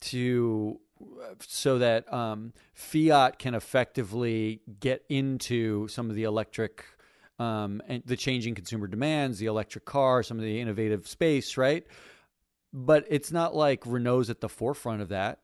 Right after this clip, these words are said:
In fact, both companies, according to, like, our own industry reports, face significant fines potentially, both due to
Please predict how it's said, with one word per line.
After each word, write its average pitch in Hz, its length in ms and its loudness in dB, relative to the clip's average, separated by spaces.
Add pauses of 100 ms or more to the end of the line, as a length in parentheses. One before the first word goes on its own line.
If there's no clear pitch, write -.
(420)
In 135 60 0
fact, 151 300 4
both 135 500 6
companies, 123 720 -2
according 123 520 2
to, 117 160 -2
like, 110 340 -2 (500)
our 117 280 6
own 123 560 -2 (260)
industry 135 420 -2
reports, 107 680 -2 (460)
face 131 480 2
significant 117 960 -4
fines 113 600 -4
potentially, 110 840 -4 (300)
both 123 420 4
due 120 300 0
to 117 480 0